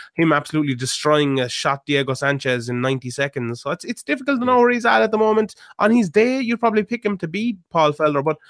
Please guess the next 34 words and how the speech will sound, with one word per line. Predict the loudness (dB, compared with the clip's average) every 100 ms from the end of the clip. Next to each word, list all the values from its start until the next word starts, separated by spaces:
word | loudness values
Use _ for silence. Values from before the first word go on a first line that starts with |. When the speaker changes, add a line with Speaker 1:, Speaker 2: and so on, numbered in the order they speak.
| -20 _ -2
Speaker 1:
Felder's | 2 2
improved | 2 0 -2
an | 0
awful | 0 0 2
lot | 2
as | 2
well | 0 2
recently, | 2 0 0
has | 2 2
he? | 0
I | 0
think | -2
he's | -4 -2
on | 0
a |
Speaker 2:
He | -2 -4 -2
seems | 0
to |
Speaker 1:
four-fight | 2 2
Speaker 2:
got | 2
Speaker 1:
win | 0
Speaker 2:
that |
Speaker 1:
streak | 0 0
Speaker 2:
killer | 2
Speaker 1:
now. | 2
Speaker 2:
instinct | 0 -2 -4 -2
back, | -4
Speaker 1:
Mm-hmm. | -2 -2
Speaker 2:
Felder. | -2 -4 -6
He | -6 -6
seems | -4 0
to | 0
have | 0
kinda, | -2 -2 0 -2 -6